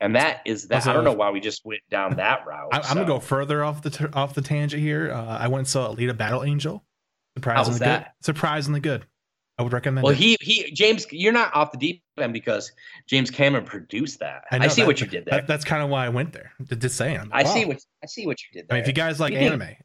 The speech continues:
Speaker 2: it really was live action anime in a less shitty way.
Speaker 1: Live action anime in a less shitty way. Sir, you need to watch. Oh my God, you see the trailer for Pokemon two?
Speaker 2: I, uh, yeah, yeah, I saw that.
Speaker 1: I mean, the second,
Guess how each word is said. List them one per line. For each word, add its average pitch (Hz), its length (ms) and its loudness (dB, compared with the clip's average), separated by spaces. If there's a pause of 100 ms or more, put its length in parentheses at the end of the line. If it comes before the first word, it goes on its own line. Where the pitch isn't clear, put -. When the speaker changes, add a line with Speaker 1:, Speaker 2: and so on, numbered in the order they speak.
Speaker 2:
it 143 220 -2
really 151 320 2
was 135 280 0
live 135 220 0
action 135 260 -2
anime 127 260 0
in 120 280 -2
a 117 60 0
less 117 240 0
shitty 113 240 -2
way. 131 220 -8 (1300)
Speaker 1:
Live 160 340 6
action 147 420 0
anime 131 320 -2
in 113 380 0
a 98 180 2
less 113 420 2
shitty 107 360 -4
way. 85 300 -2 (360)
Sir, 160 260 4
you 143 100 4
need 190 180 2
to 117 60 0
watch. 104 520 4
Oh 330 160 6
my 156 140 4
God, 160 240 2
you 185 60 -8
see 226 120 -8
the 160 140 -6
trailer 170 360 -2
for 147 140 -12
Pokemon 156 560 -2
two? 226 340 -2 (440)
Speaker 2:
I, 117 180 -2 (180)
uh, 120 40 0
yeah, 139 420 -2 (100)
yeah, 135 240 0
I 110 100 -2
saw 143 260 -4
that. - 180 -10 (720)
Speaker 1:
I 127 60 2
mean, 156 200 6
the 139 80 2
second, 165 440 2